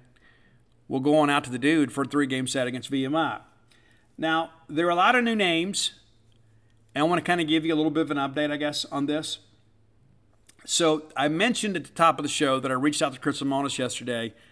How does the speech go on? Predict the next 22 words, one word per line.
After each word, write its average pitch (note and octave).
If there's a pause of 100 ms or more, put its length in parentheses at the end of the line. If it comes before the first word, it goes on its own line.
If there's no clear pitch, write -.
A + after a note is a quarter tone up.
(100)
I'm D3
a D3+
huge E3
Chris F3
Lemonis D#3+
fan. D3+ (100)
Very D3
grateful D#3
to D3+
Chris D#3+
for D#3
everything D3
he's C#3
done. C#3
Chris D3+
is B2+
a C3
great B2+
fit D3
at A#2+
Mississippi C#3
State. C#3+